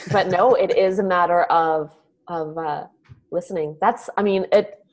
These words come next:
I know people are like, "Uh, yeah, thanks for saying that. Now I have to actually go try to do this." But it, but it really does make your life easier when you stop trying to write. <laughs> Like, stop trying to get in there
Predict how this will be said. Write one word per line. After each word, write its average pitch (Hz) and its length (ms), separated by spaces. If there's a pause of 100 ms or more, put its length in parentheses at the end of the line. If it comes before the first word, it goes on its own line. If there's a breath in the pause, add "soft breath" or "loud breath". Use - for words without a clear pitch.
(520 soft breath)
I 247 80
know 294 320
people 240 400
are 214 120
like, 190 300
"Uh, 202 300
yeah, 175 320
thanks 175 280
for 180 100
saying 175 300
that. 165 180
Now 160 120
I 165 60
have 156 140
to 156 60
actually 151 180
go 147 180
try 143 240
to 139 100
do 170 160
this." 156 200
But 233 120
it, - 220 (440)
but 214 100
it - 100
really 226 380
does 190 320
make 165 180
your 180 120
life 165 160
easier 170 440
when 156 200
you 156 120
stop - 540 (760)
trying 208 760
to - 160
write. 190 640
<laughs> - 0
Like, 262 180
stop - 460
trying 302 240
to 269 60
get 233 180
in 302 240
there 160 420